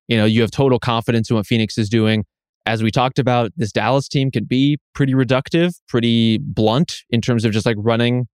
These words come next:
Luka high action over and over and over. Sometimes that looks great. You know, when his step back is clicking,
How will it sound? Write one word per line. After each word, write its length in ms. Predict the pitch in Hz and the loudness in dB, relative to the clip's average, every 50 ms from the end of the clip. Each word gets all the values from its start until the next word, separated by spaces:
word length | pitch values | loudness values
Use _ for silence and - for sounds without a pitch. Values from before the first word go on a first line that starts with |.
| _ _ _ _ - | _ _ _ _ -2
Luka 360 | 110 113 120 101 131 117 110 | 0 0 2 2 2 0 0
high 260 | - - 120 113 113 | 0 -2 -2 0 0
action 500 | 113 110 113 120 - - - 147 131 123 | 0 0 -2 -4 -6 -4 -2 -2 -2 0
over 320 | - 113 113 110 117 120 | 0 0 0 0 0 0
and 80 | 113 113 | 0 2
over 200 | 113 113 110 113 | 0 0 0 0
and 120 | 107 104 | 0 0
over. 300 | 107 120 131 165 175 180 - _ _ _ _ _ _ _ _ | 0 0 0 0 0 0 -2 _ _ _ _ _ _ _ _
Sometimes 380 | - - 180 190 208 196 180 160 | -4 -2 0 2 4 2 4 4
that 100 | 165 156 | 4 4
looks 220 | 151 139 - - | 2 2 0 -2
great. 260 | - 127 113 101 104 - _ _ _ _ _ _ _ _ _ | -2 -2 -2 -2 -2 -4 _ _ _ _ _ _ _ _ _
You 80 | 120 120 | 0 0
know, 60 | 117 | 2
when 120 | 117 113 | 2 2
his 140 | 117 117 - | 0 0 0
step 220 | - - 151 143 | 0 0 0 2
back 200 | - 143 135 120 | 2 0 0 0
is 100 | 131 113 | -2 -4
clicking, 520 | - - - 135 127 - 127 120 120 123 | -4 -4 -2 -2 0 0 0 0 0 -2